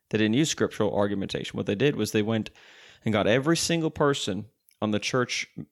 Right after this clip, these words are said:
the old church membership roster, people who hadn't even been in that church building for years, but who were nevertheless still listed as members, according to the old standards. And they packed the church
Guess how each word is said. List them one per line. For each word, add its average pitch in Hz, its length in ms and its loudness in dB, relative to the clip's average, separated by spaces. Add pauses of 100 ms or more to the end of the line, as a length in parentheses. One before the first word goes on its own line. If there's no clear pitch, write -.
(240)
the 120 100 0
old 117 240 2
church - 320 -2
membership 117 520 0
roster, - 240 -8
people 135 240 -2
who 110 120 2
hadn't 113 180 2
even 110 200 -4
been 110 340 -2 (460)
in 117 260 2
that 113 160 2
church - 280 -2
building 104 280 0
for - 160 -6
years, 101 560 0
but 110 160 -4
who 110 80 -2
were 104 120 0
nevertheless 110 420 0
still 107 180 -2
listed 107 300 -2
as 104 100 -2
members, - 500 -4 (1300)
according 107 280 2
to 101 80 0
the 98 120 -2
old 101 200 0
standards. 123 540 -2 (880)
And 117 300 4
they 117 80 4
packed - 600 -6
the 127 80 -2
church - 560 -2